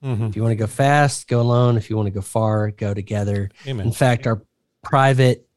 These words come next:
Speaker 2: uh, Slack that we have for our team is called Juntos, and it's, it's, it's Portuguese is what I say, the Portuguese side of it. It means together. Uh, I am such a better collaborator.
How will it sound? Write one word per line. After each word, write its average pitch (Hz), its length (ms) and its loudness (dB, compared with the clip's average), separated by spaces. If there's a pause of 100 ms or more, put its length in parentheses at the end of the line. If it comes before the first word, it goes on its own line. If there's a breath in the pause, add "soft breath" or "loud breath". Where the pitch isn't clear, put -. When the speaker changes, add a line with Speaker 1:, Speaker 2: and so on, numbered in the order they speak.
(120)
Speaker 2:
uh, 107 380 -2
Slack 120 800 0
that 120 160 -4
we 117 100 -2
have 110 220 0
for - 160 -10
our 104 160 -6
team 107 480 -2
is 98 160 -10
called 101 240 -6
Juntos, 101 640 -2
and 101 100 -6
it's, 98 140 -10 (520 loud breath)
it's, - 240 -10 (160)
it's - 140 -18 (320)
Portuguese 104 760 -2
is 104 260 -10
what 95 140 -8
I 101 100 -6
say, 95 200 -8
the 90 120 -12
Portuguese 98 540 -12
side 92 300 -12
of 101 100 -10
it. 107 160 -6
It 113 180 -4
means 110 300 -2
together. 117 640 -4 (480 soft breath)
Uh, 107 360 0 (120)
I 131 220 2
am 127 200 4
such 123 240 -4
a 127 60 2
better 120 280 0
collaborator. 127 840 0